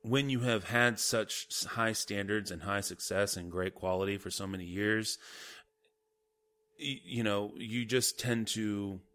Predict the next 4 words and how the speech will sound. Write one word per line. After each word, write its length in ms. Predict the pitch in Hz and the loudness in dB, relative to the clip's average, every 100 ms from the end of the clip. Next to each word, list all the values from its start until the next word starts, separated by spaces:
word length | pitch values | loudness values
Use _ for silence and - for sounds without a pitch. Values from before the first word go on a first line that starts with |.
| - | -10
something's 560 | - 135 131 131 117 98 | 0 2 2 2 0 2
gotta 300 | 104 95 87 | 2 2 0
give. 420 | 87 82 - - - - - - | -6 -8 -14 -20 -20 -20 -20 -2
And 680 | 107 101 98 95 95 95 | 2 4 2 0 -4 -6